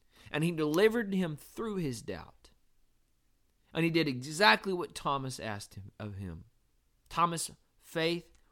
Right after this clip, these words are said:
was strengthened as a result, and Jesus told him, "Blessed are you, you know, you, you believe me because you saw, but blessed are those, blessed are those who believe and have not seen." You know, Jesus,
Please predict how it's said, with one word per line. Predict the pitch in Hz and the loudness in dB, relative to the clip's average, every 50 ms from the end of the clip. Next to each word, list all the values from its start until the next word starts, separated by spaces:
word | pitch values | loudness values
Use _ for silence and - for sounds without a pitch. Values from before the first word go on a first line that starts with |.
| _ _ | _ _
was | - 110 - | -10 -10 -8
strengthened | - - - - 156 160 156 - - 147 143 143 - - - - - - - | -8 -8 -4 -2 -2 -2 -2 -4 -8 -10 -10 -10 -14 -18 -20 -20 -20 -12 -8
as | 123 131 123 113 | -6 -6 -6 -4
a | 104 | -4
result, | 110 110 110 107 120 117 113 104 - | -4 -4 -4 -2 0 0 0 -2 -4
and | 104 104 | -6 -4
Jesus | 113 135 147 139 131 131 127 - | -2 -2 -2 -2 -4 -8 -8 -10
told | - - 156 143 139 139 | -8 -4 -2 -2 -2 -2
him, | 143 143 135 131 131 - - - - - - - | -2 -2 -2 -4 -6 -8 -12 -20 -20 -20 -12 -6
"Blessed | 110 127 143 156 165 165 - 175 180 165 | 0 4 4 4 4 4 2 0 0 0
are | 175 170 160 | 0 0 0
you, | 156 165 170 160 139 | 0 2 0 0 0
you | 123 117 117 | 0 0 -2
know, | 113 113 117 | -2 -4 -4
you, | 110 - - 85 90 117 127 156 170 180 | -6 -6 -8 -8 -4 -2 0 0 0 0
you | 156 156 185 | 0 0 2
believe | 190 185 202 208 214 240 277 | 4 8 8 8 8 6 4
me | 226 226 233 233 226 - - - - | 0 0 0 0 -2 -6 -10 -12 -6
because | 131 131 117 110 120 127 - 156 147 151 | -4 -4 -4 -4 -4 -2 0 0 0 0
you | 160 | -2
saw, | 151 - 165 135 117 | -2 2 2 2 2
but | 113 113 95 120 | 2 0 -2 0
blessed | 127 139 165 - - - 202 | 4 6 6 6 4 2 0
are | 190 190 180 | 0 0 2
those, | 170 160 127 104 90 87 - | 2 2 2 2 2 0 -4
blessed | - - 139 160 175 196 214 208 - | -4 0 4 6 6 6 4 2 0
are | 208 202 208 196 | 0 0 0 0
those | 170 156 135 113 107 104 98 - - - - - - - - - - - | 2 0 0 0 0 -2 -6 -8 -14 -18 -20 -20 -20 -20 -20 -20 -12 -8
who | 147 | -8
believe | 131 113 110 104 117 139 135 123 110 95 104 | -6 -4 -4 -2 -2 -2 0 0 -2 -2 -4
and | 95 98 | -4 -6
have | 107 98 98 | -6 -6 -6
not | 101 95 92 - - | -6 -8 -8 -8 -10
seen." | - - 95 82 78 76 - - - _ _ _ _ _ _ _ _ _ _ _ _ _ _ _ _ _ _ _ _ _ _ _ - - | -12 -12 -12 -12 -12 -14 -16 -18 -20 _ _ _ _ _ _ _ _ _ _ _ _ _ _ _ _ _ _ _ _ _ _ _ -12 -6
You | 147 | -4
know, | 160 170 | -2 -2
Jesus, | 151 143 196 240 240 196 143 135 123 117 - - | -2 -2 -2 0 0 0 -2 -2 -4 -6 -8 -10